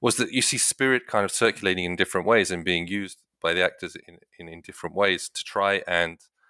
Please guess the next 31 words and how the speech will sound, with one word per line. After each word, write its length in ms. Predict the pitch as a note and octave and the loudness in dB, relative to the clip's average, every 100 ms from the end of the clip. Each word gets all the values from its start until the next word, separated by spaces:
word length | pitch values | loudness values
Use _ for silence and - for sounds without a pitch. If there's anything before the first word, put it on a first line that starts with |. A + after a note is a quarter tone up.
| _ _ _ _ _ _ | _ _ _ _ _ _
position 460 | A#2+ C3 F3+ B2+ A2+ | -4 0 0 0 2
their 180 | A2 G2 | 2 2
argument 440 | A#2 G#2 F#2 F2+ | 0 0 -4 -4
for 220 | - F2+ | 0 2
or 40 | E2 | 2
against 500 | F2+ E2+ - - - - | 2 -2 -2 -12 -20 -8
conditions 420 | F#2+ F2 - E2 | -2 -2 -2 -6
on 140 | D#2 | -6
admission. 380 | D2+ F2+ - - _ - - | -6 -6 -8 -14 _ -14 0
Um, 300 | F2+ F2+ E2+ _ _ _ | 2 2 0 _ _ _
and 140 | A#2+ B2+ | -4 -2
w-, 180 | B2+ B2+ | -4 2
one 200 | D3 D3 | 2 4
thing, 340 | C#3 B2+ A#2 - | -2 -2 -4 -2
you 120 | G2+ | 2
know, 100 | F#2 | 2
that 80 | F#2+ | 0
is, 160 | F2 - | -4 -10
is 80 | - | -2
kind 160 | G2 | 0
of 60 | F#2+ | 2
interesting, 520 | D3 A2 - F#2+ F#2+ | 0 0 0 -2 -2
and 240 | E2 - - | -4 -8 -14
you 160 | F2 | -20
picked 280 | D#2+ - - | -10 -10 -4
up 120 | E2+ | -4
there 180 | - E2+ | 2 0
in 200 | E2 F2 | 0 -8
your 120 | E2 | -12
question, 480 | - B2+ - - E2+ | 0 0 2 0 0
is 220 | F2+ F#2+ | 0 -4